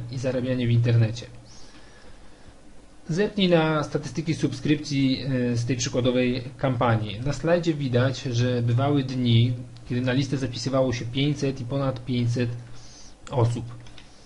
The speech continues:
Tylko w tej jednej kampanii w zaledwie dwadzieścia dni zapisały się trzy tysiące dwie osoby. To daje dziennie średnio sto pięćdziesiąt osób. Zgodzisz się ze mną, że to całkiem, e, sporo.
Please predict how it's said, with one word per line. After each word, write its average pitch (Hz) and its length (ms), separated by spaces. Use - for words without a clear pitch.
Tylko 190 240
w - 40
tej 180 140
jednej 170 240
kampanii 147 440
w 113 40
zaledwie 123 300
dwadzieścia 135 560
dni 123 300
zapisały 139 500
się 123 240
trzy 131 220
tysiące 135 460
dwie 127 220
osoby. 117 340
To 147 100
daje 160 460
dziennie 143 760
średnio 139 640
sto - 200
pięćdziesiąt 127 480
osób. 117 260
Zgodzisz 151 400
się 147 120
ze 156 120
mną, 151 140
że 139 120
to 139 100
całkiem, 131 520
e, 123 340
sporo. 117 480